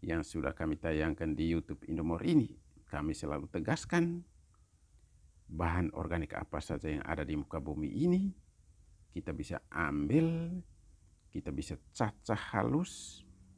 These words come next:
lalu dibuat menjadi pakan fermentasi. Misalnya kita bisa menggunakan daun karino yang ada di Sika itu, daun balakacida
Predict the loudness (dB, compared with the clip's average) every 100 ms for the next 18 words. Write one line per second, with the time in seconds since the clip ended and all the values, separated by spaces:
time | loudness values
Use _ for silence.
0 | -20 -20 -10 -2 2 2 2 -2 0 0
1 | -2 -4 -2 -2 -2 -4 -6 -6 -4 -2
2 | -2 -2 -2 0 0 0 -4 -6 -14 -20
3 | -20 -20 -20 -20 -20 -20 -20 -20 -20 -20
4 | -20 -6 -6 0 4 4 4 0 -2 0
5 | 0 0 2 0 2 0 2 2 4 2
6 | 2 2 2 4 6 4 2 -10 -2 -2
7 | 0 -2 -2 -2 -6 -10 -4 -4 -4 -4
8 | -4 0 0 0 -2 -4 -8 -16 -20 -20
9 | -20 -20 -4 2 2 0 -4 -6 -4 -2
10 | -2 -2 -2